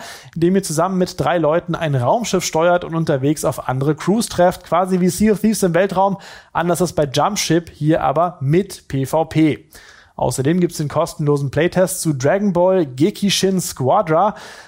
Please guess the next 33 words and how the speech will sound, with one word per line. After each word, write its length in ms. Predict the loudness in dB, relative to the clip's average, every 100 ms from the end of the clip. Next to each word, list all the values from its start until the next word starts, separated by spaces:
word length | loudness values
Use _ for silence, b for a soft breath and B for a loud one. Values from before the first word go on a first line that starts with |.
| B -6
Das 220 | -4 0
wird 160 | 0
eine 160 | 0 -2
Free-to-Play-Multiplayer-Arena 1600 | 0 -2 -2 0 0 2 2 0 -2 0 2 4 2 2 2 0
mit 320 | 0 -4 -2
Dragon 240 | -2 0 0
Ball-Charakteren, 840 | 0 -2 -2 -2 -2 0 2 0 B B _
die 140 | -2
in 80 | -2
vier 240 | 0 0 0
gegen 220 | 0 -4
vier 260 | 0 0
Gefechten 480 | 0 0 -2 -2 -8
aufeinandertreffen. 1160 | -8 -2 0 0 0 0 -2 0 -2 0 -2 -2 B B B B
Der 60 | -6
Test 300 | -2 -2 0
läuft 220 | -2 0
auf 120 | -2
Steam, 340 | 0 0 0 0
P 140 | 0
S 140 | 2 2
N, 220 | 0 -2
Switch, 340 | 0 0 0
App 200 | -2 -2
Store 260 | 0 2 2
und 120 | 0
Google 240 | 0 0
Play 320 | 0 -2 0 0
noch 160 | -2
bis 240 | -2 -4 -2
zum 240 | -2 -2
fünfzehnten 840 | -4 -2 -2 -2 -2 0 -2 -4 -2
Juni. 520 | 0 2 0 -2